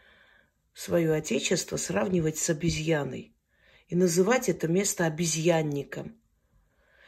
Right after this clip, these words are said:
Вы понимаете, что вы такое презрительное вот даете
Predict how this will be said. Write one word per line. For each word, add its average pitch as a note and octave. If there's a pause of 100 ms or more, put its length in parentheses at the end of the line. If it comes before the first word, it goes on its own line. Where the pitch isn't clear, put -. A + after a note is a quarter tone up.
(140)
Вы G#3
понимаете, B3
что F#3+
вы G#3+
такое G3+
презрительное G3+
вот D#3+
даете F#3